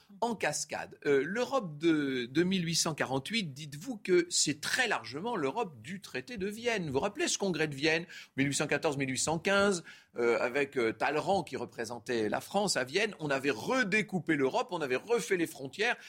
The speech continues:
La France était rentrée d'ailleurs dans ses frontières, euh, naturelles, comme on disait. Bon,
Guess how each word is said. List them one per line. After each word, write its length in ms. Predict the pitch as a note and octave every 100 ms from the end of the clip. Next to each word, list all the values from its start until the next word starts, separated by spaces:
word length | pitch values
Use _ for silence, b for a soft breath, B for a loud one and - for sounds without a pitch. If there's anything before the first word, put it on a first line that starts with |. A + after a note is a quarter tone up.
| B
La 80 | D3
France 260 | - F3 D3
était 140 | C#3+
rentrée 300 | B2+ C3 E3
d'ailleurs 220 | A#2+ C#3+
dans 80 | A#2+
ses 160 | - A2
frontières, 680 | - C3 C3 D#3+ D3 G#2+
euh, 340 | G#2 G2 F#2 - b b -
naturelles, 640 | G#2 G#2+ F#3 C4 A#3+ D3
comme 200 | E2+ F#2+
on 60 | F#2+
disait. 340 | A2 E3+ B3
Bon, 200 | G3+ C#3+